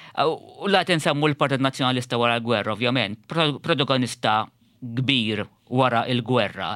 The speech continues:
illi ma tistax inti tkellem Malta wara l-gwerra mingħajr ma semmix il-, il-,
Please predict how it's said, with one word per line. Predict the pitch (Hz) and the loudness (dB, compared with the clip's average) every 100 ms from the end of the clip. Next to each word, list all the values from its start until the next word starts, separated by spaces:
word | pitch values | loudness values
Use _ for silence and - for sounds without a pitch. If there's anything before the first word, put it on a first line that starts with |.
| 123 | -4
illi | 113 107 | -4 -4
ma | 123 | -4
tistax | 127 - 117 - - | -6 -4 -4 -4 -8
inti | 117 120 | -6 -6
tkellem | - 110 104 107 107 | -6 -6 -4 -6 -4
Malta | 131 107 110 | -2 -2 -2
wara | 131 104 | -2 -2
l-gwerra | 98 104 101 | -4 -6 -4
mingħajr | 110 101 | -4 -4
ma | 101 98 | -4 -6
semmix | - 98 104 90 - | -8 -8 -8 -8 -10
il-, | - 110 104 | -10 -12 -12
il-, | - 98 | -14 -16